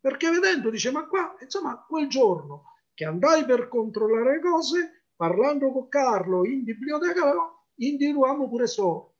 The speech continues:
sto serpente. Poi sì, è, è chiarissimo, quello è chiarissimo, quel serpente lì, tra le fiamme c'è un serpente. "Com'è che non si è visto?"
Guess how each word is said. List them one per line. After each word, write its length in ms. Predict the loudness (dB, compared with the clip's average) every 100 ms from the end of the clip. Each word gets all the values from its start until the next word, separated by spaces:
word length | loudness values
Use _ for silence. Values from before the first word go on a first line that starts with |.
| _
sto 260 | -20 -6 -4
serpente. 760 | -4 -2 -2 -2 -6 _ _ _ _ _ -4
Poi 220 | 0 0
sì, 260 | -2 -10 _
è, 180 | -4 0
è 200 | 0 0
chiarissimo, 640 | 2 2 2 -2 -8 -14 _ _
quello 240 | 0 2 2
è 120 | 0
chiarissimo, 640 | -2 -2 -4 -10 -12 -18 _ _ _ _ _ _ _
quel 240 | 0 2 2
serpente 680 | -4 -4 -4 -2 -2 -2 0
lì, 340 | 2 0 0
tra 160 | -2 0
le 140 | 0
fiamme 300 | 2 -2 -2
c'è 140 | -6
un 140 | -8 -10
serpente. 320 | -14 -16 _ -20 _ _ _ _ _ _ _ _ _ _ _ _ _ _ _ _ _ _ _ _ _
"Com'è 300 | -2 4 4
che 120 | 4
non 220 | 0 0 -2
si 120 | 0
è 60 |
visto?" 340 | 0 -2 -4